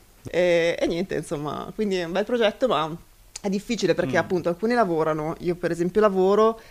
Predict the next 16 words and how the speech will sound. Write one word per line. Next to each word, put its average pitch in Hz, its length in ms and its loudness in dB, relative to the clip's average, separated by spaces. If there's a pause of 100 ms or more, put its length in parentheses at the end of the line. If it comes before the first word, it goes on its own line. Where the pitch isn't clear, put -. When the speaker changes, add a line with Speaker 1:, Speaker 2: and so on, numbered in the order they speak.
Speaker 1:
adesso 190 240 -2
che 185 80 0
lavoro 190 240 4
metà 202 180 0
tempo 196 300 0
ho 175 60 0
ancora 175 260 -2
meno 208 240 0
tempo, 214 800 2 (160)
quindi 185 180 -2
portare 180 360 0
in-, 190 120 -4
avanti 180 460 -2
il 165 80 -8
lavoro 165 240 -4
mio 180 540 -4